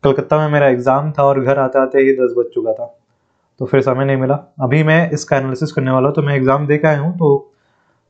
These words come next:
आपको बेहतर तरीके से बता पा-, पाऊंगा कि कैसा क्या रहा। तो पहले करते हैं maths का analysis, ठीक है। तो maths को हम लोग बोल सकते हैं कि इस बार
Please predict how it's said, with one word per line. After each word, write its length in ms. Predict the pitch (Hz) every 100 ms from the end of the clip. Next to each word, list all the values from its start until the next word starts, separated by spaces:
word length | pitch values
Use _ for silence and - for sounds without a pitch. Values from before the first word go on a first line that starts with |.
| _
आपको 300 | 139 131 147
बेहतर 280 | 131 127 147
तरीके 240 | 139 139
से 80 | 135
बता 220 | 131 131
पा-, 160 | 131 143
पाऊंगा 360 | 131 127 123 135
कि 160 | 135 135 _ -
कैसा 300 | 120 117 120
क्या 220 | 127 127
रहा। 220 | 113 123 151 - _ _ _ _ -
तो 60 | 139
पहले 340 | 143 135 165
करते 280 | 170 147 -
हैं 180 | 135 139 156 - _ _ _ 117
maths 420 | 117 131 170 - - _ _ _ _ _
का 100 | 135
analysis, 540 | 117 117 104 85 - - _ _ _ _ _ _ _ _ _ _ -
ठीक 140 | 139
है। 120 | 131 110 _ _ _ _ _ _ _ _ _ _ _ _ _ _ _ -
तो 60 | 131
maths 340 | 135 151 185
को 120 | - 180
हम 100 | 175
लोग 240 | 190 - - _ _ _ -
बोल 220 | 127 175
सकते 260 | 175 175 165
हैं 100 | 160
कि 160 | 156
इस 100 | 139 127
बार 320 | 127 123